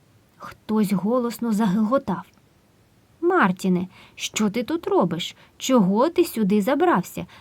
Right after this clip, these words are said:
здивувався Нільс. Але у відповідь йому пролунало тільки шипіння, і з куща ледь виструмилась якась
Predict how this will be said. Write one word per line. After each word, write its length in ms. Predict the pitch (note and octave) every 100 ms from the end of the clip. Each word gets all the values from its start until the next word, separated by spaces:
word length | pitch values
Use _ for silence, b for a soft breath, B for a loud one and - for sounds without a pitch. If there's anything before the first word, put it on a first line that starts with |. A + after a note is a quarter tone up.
| -
здивувався 720 | F#3+ F3+ G3+ F#3+ F3+ - A#3
Нільс. 440 | A3+ F#3 - - - _ _ _ _ _ _ _ -
Але 340 | F#3+ F#3 F#3+
у 140 | F3+
відповідь 720 | E3+ F3+ C4 E4+ - D4+ E4+ D#4+
йому 280 | D4+ D#4+ - B B B
пролунало 880 | - G3+ A#3+ G#3+ G3+ G3 C#4 D4+ D4
тільки 460 | D4 A#3 B3 - B3+
шипіння, 720 | - D#4+ - C4 F3+ E3+ F3 _ b b b _
і 120 | A#3
з 120 | F#3+ -
куща 640 | - F3+ - - D4+ E4+ B B -
ледь 460 | F#3 F#3 C4 E4+ C#4
виструмилась 800 | C#4+ E4 - D4+ C#4+ C#4+ C#4+ A#3
якась 380 | A3 C4+ -